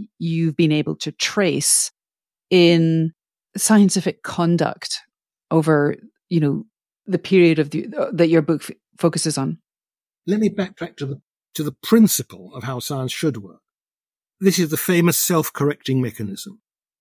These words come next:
Speaker 2: You publish a
Speaker 1: Mm-hmm.
Speaker 2: paper, you have a theory, the theory makes some predictions. Somebody else tests those predictions.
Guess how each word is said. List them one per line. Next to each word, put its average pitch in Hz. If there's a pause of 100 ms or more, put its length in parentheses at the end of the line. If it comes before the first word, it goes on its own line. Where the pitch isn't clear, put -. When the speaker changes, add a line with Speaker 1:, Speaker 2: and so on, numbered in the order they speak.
(100)
Speaker 2:
You 156
publish 190
a 180
Speaker 1:
Mm-hmm. 139
Speaker 2:
paper, 135 (520)
you 123
have 147
a 156
theory, 127
the 131
theory 156
makes 147
some 123
predictions. - (640)
Somebody 151
else 139
tests -
those 110
predictions. 123